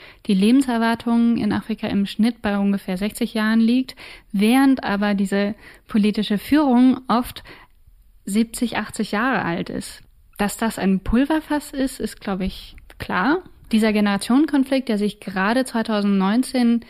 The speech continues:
in vielen Staaten Bahn gebrochen hat, wird zudem verstärkt durch eine extrem hohe Jugendarbeitslosigkeit in vielen afrikanischen Staaten. In Südafrika zum Beispiel sind über fünfzig Prozent der jungen Menschen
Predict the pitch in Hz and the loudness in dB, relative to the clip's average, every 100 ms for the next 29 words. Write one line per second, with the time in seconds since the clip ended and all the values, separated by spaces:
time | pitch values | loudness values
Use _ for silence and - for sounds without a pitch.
0 | - - 196 - 254 277 240 220 220 214 | -10 -2 -2 2 2 2 0 0 2 2
1 | 214 - _ 190 190 240 254 247 247 247 | 0 -4 _ -2 2 2 2 0 0 2
2 | 240 214 - - - _ 220 208 - 208 | 0 -2 -8 -20 -20 _ -4 -4 -2 0
3 | 185 226 240 226 - 208 208 208 202 202 | 2 2 2 -2 -2 -4 -2 -4 -4 -4
4 | 196 - - 202 202 196 196 220 202 175 | -4 -6 -4 -2 0 0 0 0 -2 -6
5 | 175 - 180 180 - 185 196 - - _ | -6 -8 -8 -8 -8 -8 -8 -12 -20 _
6 | - 196 - 214 214 190 185 185 180 185 | -2 -2 0 0 0 -4 -8 -6 -6 -6
7 | 196 - 185 - 196 196 196 190 - 226 | -10 -6 -6 -2 0 0 -2 -2 -4 -4
8 | 254 233 220 226 208 208 - 214 214 - | -2 -4 -2 0 0 -2 -2 -4 -4 -10
9 | - - - 214 202 - 220 254 247 247 | -20 -20 -6 0 0 2 2 2 4 2
10 | 240 233 - 220 - 214 214 220 - - | 2 -6 -6 -6 -2 0 0 -2 -10 -20
11 | - _ - 202 196 202 196 190 196 - | -20 _ -2 2 2 2 2 0 -2 -4
12 | 196 | -6